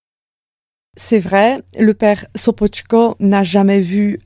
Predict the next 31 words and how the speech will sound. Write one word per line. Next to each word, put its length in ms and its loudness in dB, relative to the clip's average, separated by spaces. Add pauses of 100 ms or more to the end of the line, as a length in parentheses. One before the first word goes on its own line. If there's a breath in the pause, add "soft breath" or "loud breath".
(160)
les 200 2
fruits 560 -2
de 120 -2
ses 300 -2
efforts. 640 0
Vous 160 -4
avez 140 0
entendu 460 0
ce 100 -12
qu'a 120 0
dit 220 -4
sainte 280 -6
Faustine. 680 0 (680)
Quand 140 2
cette 320 -2
splendeur 760 0
de 80 -2
la 140 0
miséricorde 560 -2 (100)
arrivera 500 0
dans 140 0
l'Église, 500 0
nous 100 4
ne 120 2
serons 440 -2 (100)
plus 240 0
là. 220 0 (340)
Elle 160 2
ne 80 2
savait 320 2
pas 380 0